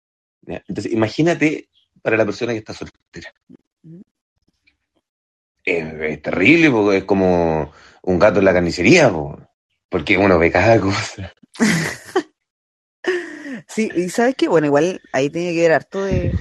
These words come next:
Speaker 2: de lo social y, y lo machista que también puede verse en algunos aspectos, porque yo no veo tantos hombres, por ejemplo. Yo soy la mujer soltera. <laughs> Yo podría
Speaker 1: Claro.
Speaker 2: ser el gato en la carnicería en este momento.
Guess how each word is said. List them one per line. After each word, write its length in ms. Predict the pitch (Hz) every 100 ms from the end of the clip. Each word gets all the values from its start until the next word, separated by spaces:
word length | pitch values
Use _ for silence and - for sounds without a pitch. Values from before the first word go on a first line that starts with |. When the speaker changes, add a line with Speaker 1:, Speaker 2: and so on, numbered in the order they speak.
| -
Speaker 2:
de 120 | 147
lo 120 | 135 143
social 540 | 143 127 - 110 143
y, 120 | 175 160 -
y 40 |
lo 100 | 156
machista 380 | 147 139 - 175
que 60 | 180
también 240 | 208 185
puede 280 | 175 175 170 175
verse 680 | 175 - 190 - 185 175 156
en 140 | - 147
algunos 260 | 147 160
aspectos, 340 | 160 165 - 208 _ _ _
porque 320 | 170 - - - - - _ _ -
yo 180 | 156 233
no 100 | 214
veo 120 | 254
tantos 240 | 277 285
hombres, 300 | 247 131 117
por 120 | -
ejemplo. 260 | 127 - _ _
Yo 120 | - 147
soy 120 | 156
la 60 |
mujer 160 | 147 165
soltera. 360 | 262 226 - - _ _ _ -
<laughs> 1300 | 240 - 202 - - - - _ 285 277 254 185 -
Yo 160 | 190
podría 200 | 208 196
Speaker 1:
Claro. 100 | 165
Speaker 2:
ser 80 | 220
el 100 | 208
gato 200 | 190 220
en 40 | 240
la 60 |
carnicería 380 | 220 214 220 196
en 40 | 143
este 120 | 139
momento. 260 | 127 196